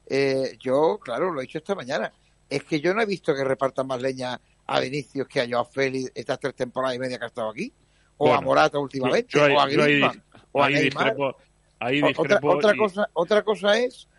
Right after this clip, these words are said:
Speaker 1: que se, ahora mismo, que está de moda y tal, pues haya un planteamiento como el del Vasco Aguirre o algún otro entrenador, que se sorteen las entradas, las provocaciones, pero que esto no es nuevo. Yo esto lo he visto en España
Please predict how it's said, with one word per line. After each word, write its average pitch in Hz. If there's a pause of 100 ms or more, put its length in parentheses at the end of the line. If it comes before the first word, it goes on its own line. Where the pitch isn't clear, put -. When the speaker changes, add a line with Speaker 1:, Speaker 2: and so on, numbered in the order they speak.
(220)
Speaker 1:
que 139
se, -
ahora 135
mismo, 214
que 113
está 131
de 147
moda 180
y 185
tal, 208 (260)
pues 123
haya 135
un 139
planteamiento 156
como 120
el 113
del 110
Vasco 120
Aguirre 180
o 113
algún 110
otro 147
entrenador, 170 (320)
que 143
se 135
sorteen 139
las 156
entradas, 175
las 175
provocaciones, 143 (320)
pero 139
que 127
esto 120
no 123
es 147
nuevo. 160 (360)
Yo 127
esto 147
lo 165
he 170
visto 175
en 160
España 156